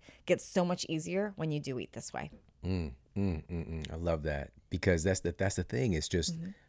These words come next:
Speaker 2: uh, more intelligence in ourselves, you know, so it's e-, it makes it easier to do all of those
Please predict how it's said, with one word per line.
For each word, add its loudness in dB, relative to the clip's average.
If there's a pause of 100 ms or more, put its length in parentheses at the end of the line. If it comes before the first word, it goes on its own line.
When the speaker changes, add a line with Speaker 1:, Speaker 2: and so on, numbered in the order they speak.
(280)
Speaker 2:
uh, 2
more 8
intelligence 4
in 0
ourselves, 0
you -4
know, -2
so 0
it's -2
e-, 4
it 4
makes 4
it 4
easier 4
to 0
do 0
all 2
of 0
those -2